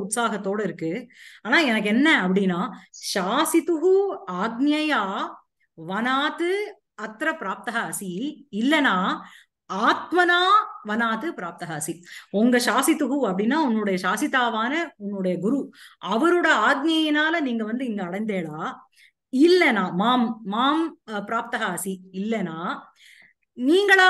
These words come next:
வந்து என்னை வந்து அப்ரோச் பண்ணிருக்கேளா, உங்க குரு வந்து ஏதாவது என்கிட்ட சொல்லி நீங்க வந்து எனக்கு வந்து, அ, என்கிட்ட வந்திருக்கேளா,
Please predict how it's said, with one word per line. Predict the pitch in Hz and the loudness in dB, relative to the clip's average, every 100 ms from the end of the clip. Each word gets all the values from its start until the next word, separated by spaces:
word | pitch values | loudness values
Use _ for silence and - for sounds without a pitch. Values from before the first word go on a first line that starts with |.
| 359 | 6
வந்து | 262 302 339 | 2 0 -2
என்னை | 226 | -2
வந்து | 196 262 | -4 -6
அப்ரோச் | 190 190 185 | -6 -8 -10
பண்ணிருக்கேளா, | 160 143 - - - _ 185 | -14 -16 -18 -20 -20 _ -6
உங்க | 190 175 | -4 -2
குரு | 208 359 330 | 0 0 0
வந்து | 302 311 247 | -2 -2 0
ஏதாவது | 262 294 302 277 | 0 0 -2 -4
என்கிட்ட | 240 220 233 269 247 | -4 -6 -6 -6 -4
சொல்லி | 214 247 285 349 - _ _ - | -4 -2 -2 -2 -6 _ _ -6
நீங்க | 294 277 | -2 -2
வந்து | 247 277 339 | -2 0 0
எனக்கு | 277 247 226 | 0 -2 -6
வந்து, | 247 294 277 220 190 170 - 185 | -6 -4 -4 -4 -6 -10 -14 -10
அ, | 185 180 214 | -8 -4 -2
என்கிட்ட | 240 262 240 | 0 2 2
வந்திருக்கேளா, | 220 214 196 170 | 0 0 -2 -2